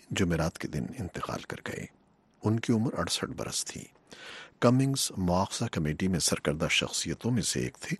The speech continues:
جو صدر ڈونلڈ ٹرمپ کے معاملات کی تفتیش کر رہی ہے۔ انجہانی کمنگز امریکی کانگریس مین، جو ریاست میری لینڈ کی نمائندگی کرتے تھے،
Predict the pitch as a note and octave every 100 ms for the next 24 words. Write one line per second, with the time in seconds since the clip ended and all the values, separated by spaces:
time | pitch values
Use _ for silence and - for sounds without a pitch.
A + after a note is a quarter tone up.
0 | - - - - - G2+ - A#2 A#2 F2+
1 | F2 F2+ - A#2+ A#2+ - C2 C#2+ D#2 C#2+
2 | E2+ F2 - - - - A1+ - - -
3 | - A1 - G1+ - _ _ - - -
4 | - - - - - A#2+ A#2+ C3 D3+ -
5 | A2+ B2 D2 - - G#2 G2 G#2+ A2 F#2
6 | F#2+ G2+ A2 C3 A#2 - - - - B1+
7 | C2+ A#1+ - - D#2+ E2+ F#2+ - - E2
8 | C#2+ E2 F#2 - A#1+ C2+ A#1 - - -
9 | A#2+ - - G1+